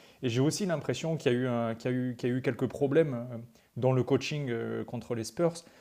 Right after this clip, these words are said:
notamment sur l'intensité, euh, en attaque demandée aux joueurs et le type de jeu, euh, et le type d'attaque, euh,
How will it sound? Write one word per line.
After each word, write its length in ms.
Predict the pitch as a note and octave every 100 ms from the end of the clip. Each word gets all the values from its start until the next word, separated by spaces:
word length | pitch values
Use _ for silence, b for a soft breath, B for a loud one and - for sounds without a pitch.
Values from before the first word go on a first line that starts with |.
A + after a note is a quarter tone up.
| B B B
notamment 640 | B2+ C#3 D3 D#3 D#3 F3 F3
sur 420 | - C#3+ B2+ B2
l'intensité, 680 | B2+ C#3 E3 D#3 D3+ -
euh, 560 | D#3+ D#3+ C3 A#2+ A#2+ A#2+
en 160 | A#2+ A#2+
attaque 320 | B2 F3 D#3+
demandée 400 | B2+ B2 B2 A#2+
aux 120 | A#2+
joueurs 300 | A#2 B2 D#3+
et 60 | A#2+
le 140 | B2
type 300 | - G3 C#3
de 120 | B2
jeu, 160 | A#2 B2
euh, 640 | D3+ C3 A2 G#2 G#2+ A2
et 60 | G#2+
le 100 | A2
type 220 | - E3
d'attaque, 540 | B2 A#2+ D#3 D#3+ - - b b b _
euh, 500 | D3+ A#2 A2 A2 A2+